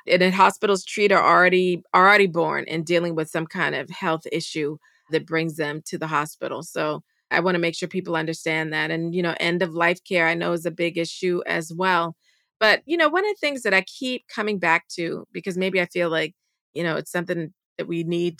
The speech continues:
to struggle with, is when we encounter people that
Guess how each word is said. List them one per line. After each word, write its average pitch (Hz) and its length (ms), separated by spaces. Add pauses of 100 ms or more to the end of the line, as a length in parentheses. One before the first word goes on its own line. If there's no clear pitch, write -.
to 160 240
struggle 180 440
with, 160 240 (500)
is 190 560 (300)
when 202 220
we 240 140
encounter 202 400
people 196 400
that 165 180